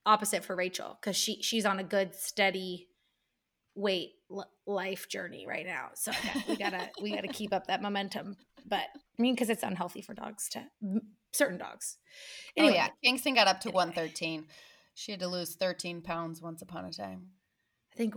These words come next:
Speaker 1: our most that we had to lose was, like, six pounds, but it was, you know, I, that's a lot of pressure on the owner because you just
Speaker 2: Mm-hmm.
Speaker 1: kinda take a look at, well,
Speaker 2: What can I do differently?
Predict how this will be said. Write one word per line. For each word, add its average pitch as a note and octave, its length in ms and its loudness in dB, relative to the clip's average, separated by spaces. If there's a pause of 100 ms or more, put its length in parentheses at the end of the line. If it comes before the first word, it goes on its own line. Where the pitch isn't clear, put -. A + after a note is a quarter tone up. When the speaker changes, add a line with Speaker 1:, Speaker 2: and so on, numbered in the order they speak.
(140)
Speaker 1:
our G3 300 0 (120)
most G3+ 420 0 (160)
that F#3 120 -2
we F#3 60 -4
had F#3 80 -2
to F3+ 60 0
lose F#3 140 -2
was, G3 140 -6
like, - 120 -4
six - 300 -4
pounds, - 440 -6
but - 280 -4
it G3+ 60 -4
was, F#3 200 -4 (160)
you G3 120 -6
know, F#3+ 60 -4
I, F#3 120 -6 (100)
that's G3+ 160 -6
a - 40 -4
lot G#3 100 0
of G3+ 80 -8
pressure F#3+ 320 -4
on F3+ 140 -2
the F3+ 120 -6
owner G3+ 280 0
because - 580 -2 (840)
you G3+ 100 -6
just F#3 100 -2
Speaker 2:
Mm-hmm. F3+ 40 -6
Speaker 1:
kinda F#3+ 180 0
take F#3 200 -6
a F#3+ 60 2
look F3 280 0
at, F3 260 -6 (1120)
well, F3 380 -10 (640)
Speaker 2:
What F#3 200 -6
can F#3+ 140 -12
I F#3 100 -4
do G3+ 180 -10
differently? F3 560 -10